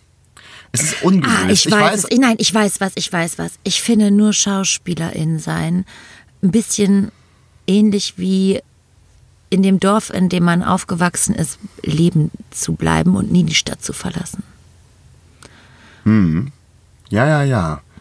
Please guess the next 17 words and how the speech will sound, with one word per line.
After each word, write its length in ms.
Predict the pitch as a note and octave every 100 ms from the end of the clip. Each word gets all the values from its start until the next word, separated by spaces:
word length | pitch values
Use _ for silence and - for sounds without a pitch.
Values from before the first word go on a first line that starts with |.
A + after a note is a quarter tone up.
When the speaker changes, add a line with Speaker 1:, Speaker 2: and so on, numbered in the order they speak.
| _ _ - - - - - - - - - - - - -
Speaker 1:
Ja, 220 | G#2+ C3+
ja, 80 | C#3+
ja, 160 | D#3+
ist, 220 | - A#2
ich, 320 | A2 A2+ - -
äh, 160 | C#2
absolut, 760 | E2+ - - D3+ B2+ - - -
absolut. 680 | G#2+ A2 - B2+ A2 F2 -
Ich 200 | G2+ -
will, 380 | B2 B2+ B2+ -
äh, 160 | D#2+ -
einfach 420 | B2+ C3+ C#3 - - - - F3
Speaker 2:
Hoffentlich 280 | F3 D#3
gibt 160 | F3+ -
es 140 | E3+
keine 220 | - E3 D3+
Hate-Kommentare. 960 | D#3+ D#3+ - D#3 D3+ D#3 - D#3 D#3